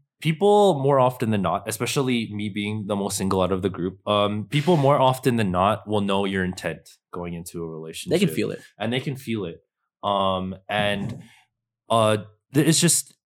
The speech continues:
Speaker 1: if, if you find yourself questioning a lot of this stuff and you find yourself like, "Oh, like, why, why is this not working out?" then I think you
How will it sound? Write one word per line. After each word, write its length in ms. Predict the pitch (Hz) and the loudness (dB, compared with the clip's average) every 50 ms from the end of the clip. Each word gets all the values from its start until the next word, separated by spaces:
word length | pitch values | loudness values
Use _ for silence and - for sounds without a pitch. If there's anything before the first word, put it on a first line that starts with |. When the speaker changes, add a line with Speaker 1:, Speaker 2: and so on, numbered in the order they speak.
| _ _ _ - | _ _ _ -2
Speaker 1:
if, 200 | - 147 147 - | -2 -2 0 2
if 200 | 139 151 147 139 | 2 2 2 4
you 300 | 147 170 185 190 190 185 170 | 4 6 6 8 6 6 4
find 260 | - 156 147 160 156 | 4 4 4 4 4
yourself 340 | 147 - - 147 135 131 - | 2 2 2 0 0 0 0
questioning 460 | - 107 107 - - 120 113 123 123 | -2 -4 -2 -4 -8 -8 -8 -4 -2
a 60 | 123 | 0
lot 160 | 120 120 120 | 2 2 2
of 60 | 120 | 0
this 100 | 113 113 113 | -2 -4 -4
stuff 380 | - 131 123 123 120 120 - 92 | 0 0 0 0 0 -4 -6 -6
and 120 | 104 101 101 | -4 -4 -4
you 100 | 101 98 | -4 -2
find 220 | 101 104 104 101 | 0 0 0 0
yourself 420 | 101 95 - 104 95 95 92 95 | -2 -2 0 0 0 0 0 0
like, 240 | 95 87 85 87 - | -2 -2 -2 -2 0
"Oh, 240 | 92 92 92 87 85 | 2 2 2 2 2
like, 240 | 85 85 80 - - | 0 -2 -6 -6 -2
why, 180 | 95 92 87 | -2 -2 0
why 240 | 87 92 92 95 95 95 | 2 2 2 2 2 0
is 100 | 95 95 | -2 -4
this 120 | 87 92 | -6 -4
not 140 | 95 87 87 | -4 -2 -2
working 260 | 90 87 92 87 85 | -4 -4 -6 -8 -8
out?" 140 | 82 82 - | -8 -4 -4
then 120 | 107 107 | -2 0
I 80 | 104 107 | 0 -2
think 220 | 110 131 127 - | 0 -2 -4 -2
you 260 | 123 113 107 98 87 | -2 -2 -2 -2 -4